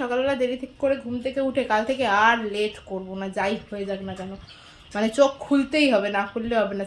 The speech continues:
Seriously সারাদিন ল্যাদ খেতে খেতেই কেটে গেল। এত পরিমাণ ল্যাদ খেয়েছি যে কি বলবো। দুপুরবেলা ভাবলাম বুটুকে ঘুম পাড়িয়ে দিয়ে পড়তে বসবো, কিন্তু ওকে ঘুম পাড়াতে গিয়ে আমার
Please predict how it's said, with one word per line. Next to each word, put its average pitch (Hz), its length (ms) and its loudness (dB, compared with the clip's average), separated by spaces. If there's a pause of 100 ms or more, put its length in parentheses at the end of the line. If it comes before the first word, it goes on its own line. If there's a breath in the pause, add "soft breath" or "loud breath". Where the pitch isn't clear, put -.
Seriously 294 360 -2 (140)
সারাদিন 262 460 0 (100)
ল্যাদ 190 240 0
খেতে 262 240 -2
খেতেই 277 320 -2
কেটে 190 240 -4
গেল। 180 100 -4 (160)
এত 175 80 -12 (140)
পরিমাণ 311 340 0
ল্যাদ 247 260 2
খেয়েছি 311 340 -2
যে 269 120 -4
কি 262 80 -6 (100)
বলবো। 202 280 -6
দুপুরবেলা 277 360 4 (100)
ভাবলাম 269 320 4 (440 loud breath)
বুটুকে 277 340 2
ঘুম 254 200 2
পাড়িয়ে 285 320 4
দিয়ে 427 140 4 (120)
পড়তে 226 340 -2
বসবো, 196 300 -6
কিন্তু 233 160 -4 (100)
ওকে 240 180 0 (120)
ঘুম 277 200 0
পাড়াতে 302 340 4
গিয়ে 269 180 4
আমার 240 140 -2